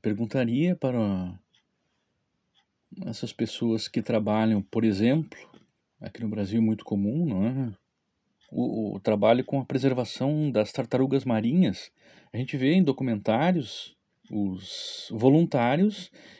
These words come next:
indo até a praia para salvar os ovos da tartaruga. Eu pergunto, aqueles ovos, então, são apenas um amontoado de células ou eles são a tartaruga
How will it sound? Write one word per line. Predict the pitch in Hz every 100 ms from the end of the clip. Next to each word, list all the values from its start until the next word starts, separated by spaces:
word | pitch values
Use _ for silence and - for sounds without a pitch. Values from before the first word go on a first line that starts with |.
| -
indo | 135 151
até | 151
a | 180
praia | - 123 127 165
para | 170
salvar | 185 - 165 127 131 165
os | 165 147
ovos | 160 214 233 143
da | 107 101
tartaruga. | 107 95 98 95 92 92 _ _ - - _
Eu | -
pergunto, | 156 170 180 151 110 - _ _ _ _ - - _ -
aqueles | 117 156 147 120
ovos, | 131 156 185 165
então, | 143 170 196
são | - 170 143
apenas | - 185 226 208
um | 175
amontoado | 156 143 135 131 131 123
de | 113
células | 107 - 117 139 254 285 269
ou | 269
eles | 240
são | - 233 233 220 170 107 - _ _ _ _ _
a | 160
tartaruga | 156 170 - 151 175 175 175 127